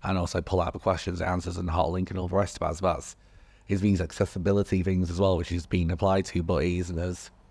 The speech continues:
I don't know, it doesn't get the same apocalyptic drama as I guess what most of it is in the S E O world. So we don't give it the front page on Barry Schwartz's website. Um,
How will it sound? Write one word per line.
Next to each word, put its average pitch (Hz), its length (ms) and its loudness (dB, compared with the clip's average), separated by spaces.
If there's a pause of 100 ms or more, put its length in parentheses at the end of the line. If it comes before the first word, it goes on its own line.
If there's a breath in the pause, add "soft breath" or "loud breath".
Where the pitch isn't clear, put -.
(800 soft breath)
I 92 40 2
don't 87 80 4
know, 87 100 2
it 90 60 4
doesn't 95 200 2
get 90 120 -2
the 82 40 -2
same 92 240 2
apocalyptic 85 600 0
drama 87 580 2
as 85 100 -4
I 90 60 0
guess 82 240 -4
what 82 100 -2
most 87 300 -2
of - 80 -4
it 87 40 -2
is 85 100 -4
in 87 80 -2
the 85 100 -2
S 80 200 -6
E 85 40 2
O 85 80 2
world. 85 300 0 (100)
So 87 180 -2
we 90 140 2
don't 90 200 2
give 87 180 0
it 80 100 -4
the 85 80 -4
front 85 220 -2
page 87 320 -2
on 87 240 -4 (420 soft breath)
Barry 85 240 2
Schwartz's 90 480 0
website. 92 540 0
Um, 92 240 0